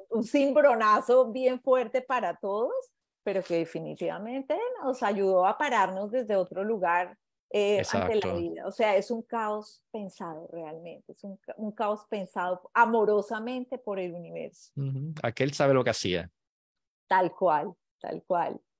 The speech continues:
Speaker 1: Y fíjate que eso es, eso movió a las personas en, en ver su sentido, eh, eh, en el tema de que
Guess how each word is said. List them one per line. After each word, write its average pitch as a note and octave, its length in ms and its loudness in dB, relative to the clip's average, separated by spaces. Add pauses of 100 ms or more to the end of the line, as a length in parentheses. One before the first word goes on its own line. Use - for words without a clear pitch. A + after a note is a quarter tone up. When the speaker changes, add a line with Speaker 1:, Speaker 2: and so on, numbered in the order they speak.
(280)
Speaker 1:
Y A3+ 220 0
fíjate C4 480 -4
que A#3+ 180 2
eso A#3 220 0
es, B3 340 0 (240)
eso A#3+ 320 6
movió A3+ 640 0
a A#3 80 0
las A#3 240 -2
personas F#3+ 800 -2
en, G3+ 460 -6 (960)
en A3 240 6
ver A3+ 540 8
su C4 220 -2
sentido, A#3 760 2
eh, A#3 400 2
eh, A3+ 80 2
en G#3 100 0
el F#3 160 -4
tema G3 320 -4
de A#3+ 160 -2
que F#3 440 0